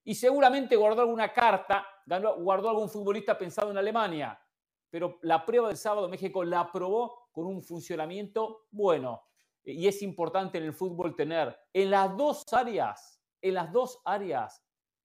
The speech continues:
eh, la contundencia de saber defender como se tiene que defender y saber, eh, eh, ser preciso y definir en el área contraria. Y defendió bien y controló bien. Punto Cochea no tuvo ninguna intervención complicada.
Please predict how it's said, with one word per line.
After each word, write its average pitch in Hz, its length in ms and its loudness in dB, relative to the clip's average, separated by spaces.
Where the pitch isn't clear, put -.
eh, 170 320 -4
la 160 180 0
contundencia 160 760 -2
de 175 100 -4
saber 220 600 2
defender 202 760 4
como 208 200 -2
se 190 140 -8
tiene 226 280 -6
que 196 80 -6
defender 180 560 -4
y 160 120 -10
saber, 185 420 0
eh, 139 600 -10
eh, - 40 -18
ser 202 280 -4
preciso 180 400 -8
y - 20 -6
definir 160 460 -6
en 151 80 -6
el 156 60 -4
área 151 200 -2
contraria. 139 400 -4
Y 151 40 -2
defendió 165 340 -4
bien 190 160 -4
y 180 80 -6
controló 151 320 -4
bien. 139 240 -4
Punto 208 200 -4
Cochea 175 220 -2
no 170 100 -6
tuvo 180 140 -4
ninguna 175 320 -2
intervención 147 460 -8
complicada. 139 880 -4